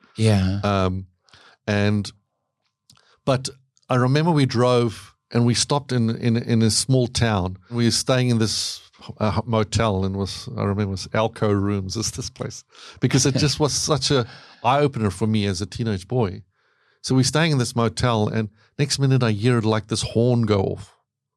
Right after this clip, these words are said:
Speaker 2: through the t-, through the town. Like, like, basically, i-, i-, it's, it was the horn you would hear if a tornado would be coming. Not that we have
Speaker 1: Okay.
Speaker 2: them there,
Speaker 1: Yeah.
Speaker 2: but it was that. It was
Speaker 1: Yeah.
Speaker 2: like the whole town heard it.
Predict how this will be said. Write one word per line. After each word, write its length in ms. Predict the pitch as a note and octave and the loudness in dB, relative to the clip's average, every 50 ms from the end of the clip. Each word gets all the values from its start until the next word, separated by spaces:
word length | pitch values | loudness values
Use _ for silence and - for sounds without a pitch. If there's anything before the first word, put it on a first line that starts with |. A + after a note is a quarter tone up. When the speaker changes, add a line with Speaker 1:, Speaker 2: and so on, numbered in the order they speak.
| _ _ _ | _ _ _
Speaker 2:
through 220 | - - A#2 A2+ | -2 2 2 2
the 120 | G2 G#2 F#2+ | 2 2 -2
t-, 180 | - - A2+ - _ _ - C#3+ | -4 -6 -10 -10 _ _ -20 -12
through 200 | - - A2+ A2 | -6 -2 -2 0
the 100 | F#2 G#2 | -2 -2
town. 240 | - - A#2 G#2 F2 | -2 0 -2 -2 -2
Like, 240 | F2+ F#2+ G2 - - - _ _ _ _ _ - | -2 -4 -6 -8 -14 -20 _ _ _ _ _ -4
like, 260 | B2+ B2+ B2+ C3 B2+ | -2 -2 -2 -2 -2
basically, 560 | A2 C#3 E3 - - - - - C#3+ C3+ C3 C3 - - _ _ _ _ _ _ _ _ _ - | 0 0 0 0 -2 -4 -2 0 0 0 -2 -4 -10 -20 _ _ _ _ _ _ _ _ _ -4
i-, 60 | - | -2
i-, 260 | - - - B2+ C3+ C3 | -2 0 0 0 0 0
it's, 360 | B2+ C3 C3 C3 - - - - - - - - - - | 0 -2 -2 -2 -2 -4 -4 -6 -8 -12 -14 -14 -8 -4
it 120 | C3+ B2+ | -2 -2
was 180 | A#2 C#3 C3+ C3 | 0 0 0 2
the 120 | D3+ C3+ A#2 | 0 0 0
horn 260 | - C#3+ D#3+ D#3+ D#3 | 2 2 2 4 4
you 120 | D3+ C#3+ C#3 | 2 2 2
would 140 | C3+ C3+ C3+ | 2 2 0
hear 220 | - C#3+ C#3+ C3+ | 2 2 4 4
if 120 | C3 A#2+ C#3 | 4 2 0
a 60 | C3+ | -2
tornado 460 | - C3+ C3 B2 A#2+ A#2+ B2+ B2+ C3 | 0 0 0 2 2 2 2 2 2
would 160 | A#2+ A#2 A#2 | 2 2 0
be 100 | G#2 A#2 | 0 -2
coming. 300 | - - A#2 A2 A2 A2 | -2 -2 -2 0 0 0
Not 120 | A#2 A#2+ G#2+ A2 | 0 2 2 2
that 120 | A#2 - | 2 2
we 60 | B2 | 2
have 220 | A#2 A2+ A#2+ B2+ G2 | 2 4 4 2 2
Speaker 1:
Okay. 60 | G2+ | 2
Speaker 2:
them 260 | A2+ G#2+ G#2+ C#3 C3+ | 2 0 0 0 0
there, 200 | G2+ G#2+ A#2+ D#3 | 0 2 2 2
Speaker 1:
Yeah. 340 | F#2+ G2+ G#2+ G#2+ F#2+ F#2+ G2 G#2 | 2 2 2 2 2 0 0 0
Speaker 2:
but 20 | |
it 60 | C3+ A#2+ | 0 0
was 200 | B2 G#2 - - | 0 0 0 0
that. 180 | C3 F#2+ F2 - | 0 -2 -2 -4
It 60 | - | -4
was 140 | A#2+ B2 G#2+ | 0 0 2
Speaker 1:
Yeah. 80 | A2 A2 | 2 2
Speaker 2:
like 240 | A#2+ G#2+ G#2 - | 2 0 -2 -4
the 100 | - B2+ A#2 | -4 -2 0
whole 220 | C3 F3 E3+ D3+ | 2 2 0 0
town 360 | C3 - - C3+ B2+ B2 A#2 | -2 -2 -2 -2 0 0 0
heard 200 | G2 F#2+ F#2+ F2 | 0 0 -2 -2
it. 100 | - C#2 | -4 -10